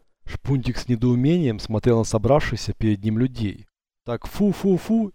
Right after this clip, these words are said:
или ай, молодец, ай, охотник? Отпустить, что ли?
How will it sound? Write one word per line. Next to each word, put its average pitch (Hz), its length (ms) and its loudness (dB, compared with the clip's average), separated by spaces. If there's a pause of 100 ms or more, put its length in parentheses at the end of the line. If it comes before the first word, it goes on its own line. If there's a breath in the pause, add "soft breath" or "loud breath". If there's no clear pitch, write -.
или 147 280 -2
ай, 151 160 -2
молодец, 156 580 4
ай, 160 100 6
охотник? 185 680 0 (320)
Отпустить, 175 520 -2
что - 260 -2
ли? 101 140 -10